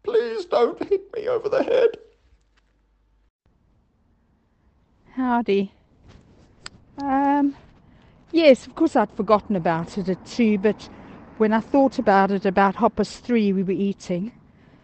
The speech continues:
Speaker 2: and then I thought, "Ah, I'm just gonna go for a walk." So, um, yeah, that's fine. I mean, well, we could do it later, I suppose. Depends how late,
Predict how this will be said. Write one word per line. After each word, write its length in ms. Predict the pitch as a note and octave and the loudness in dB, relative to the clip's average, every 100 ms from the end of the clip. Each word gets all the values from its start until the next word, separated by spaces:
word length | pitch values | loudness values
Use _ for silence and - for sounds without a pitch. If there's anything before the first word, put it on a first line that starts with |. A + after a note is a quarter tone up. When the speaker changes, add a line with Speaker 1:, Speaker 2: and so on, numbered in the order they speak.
| _ _ | _ _
Speaker 2:
and 180 | F#3 G3+ | -4 -2
then 140 | G#3 | -2
I 80 | G#3 | -4
thought, 560 | - - G3 F3+ _ - - F#3+ | -6 -2 -2 -4 _ -20 -20 -14
"Ah, 200 | F3+ - | -14 -16
I'm 80 | - | -20
just 120 | - | -20
gonna 140 | E3 E3 | -16 -12
go 140 | F3 | -14
for 180 | - F#3 | -8 -6
a 40 | |
walk." 340 | F#3 G3+ - - | -2 -2 -4 -12
So, 420 | - A#3+ G#3+ G3+ _ _ _ _ _ _ _ _ - | -2 2 2 -2 _ _ _ _ _ _ _ _ -6
um, 480 | A#3+ A#3+ A#3+ B3+ - - | -2 2 2 0 -6 -6
yeah, 120 | A4+ G#4+ | -2 0
that's 240 | - - | -2 -2
fine. 520 | - F#4 G4+ D#4+ A#3 - - | 0 2 2 2 0 -4 -8
I 60 | B3 | -2
mean, 280 | B3+ B3+ B3 _ _ _ _ _ _ _ - | 0 0 -2 _ _ _ _ _ _ _ -14
well, 180 | - - | -14 -14
we 80 | - | -20
could 180 | - - | -18 -8
do 160 | G3+ G#3 | -2 -2
it 100 | F#3+ | 0
later, 380 | G3 G3+ - | 0 -2 -8
I 40 | F3 | -12
suppose. 540 | - F#3 G3+ F#3 F#3+ | -12 -12 -8 -6 -6
Depends 640 | - - A#3 G3+ G3+ - - _ _ _ | -12 -4 -2 0 -2 -8 -20 _ _ _
how 260 | - B3+ A3 | -2 0 2
late, 540 | E3+ D3 - - - | -2 -6 -14 -20 -20